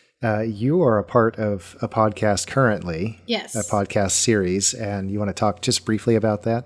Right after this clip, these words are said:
Speaker 2: Yeah, uh, so my husband and I play, uh, The Fairy and the Free, which is produced by Sojourners Awake. And so I got to know Jonathan through another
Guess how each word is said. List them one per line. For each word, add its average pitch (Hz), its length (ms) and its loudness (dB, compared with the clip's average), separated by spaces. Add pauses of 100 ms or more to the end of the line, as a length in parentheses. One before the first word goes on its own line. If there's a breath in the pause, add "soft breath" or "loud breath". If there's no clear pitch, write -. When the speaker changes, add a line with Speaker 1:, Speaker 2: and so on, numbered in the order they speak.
(100)
Speaker 2:
Yeah, 254 280 -2
uh, 196 320 0
so 202 280 -2
my 202 120 -2
husband 240 300 0
and 214 60 0
I 196 340 0
play, 190 640 -2
uh, 180 320 -10
The 185 100 -10
Fairy 214 400 2
and 190 80 -2
the 180 60 -6
Free, 190 440 -4
which 175 380 -6
is 175 260 -8
produced 180 400 -8
by 180 160 -8
Sojourners 180 600 -4
Awake. 170 400 -6 (240)
And 180 120 -14
so 170 280 -4
I 190 160 0
got 196 240 -2
to 196 80 -10
know 175 180 -4
Jonathan 175 680 -6
through 160 420 -8
another 185 600 -2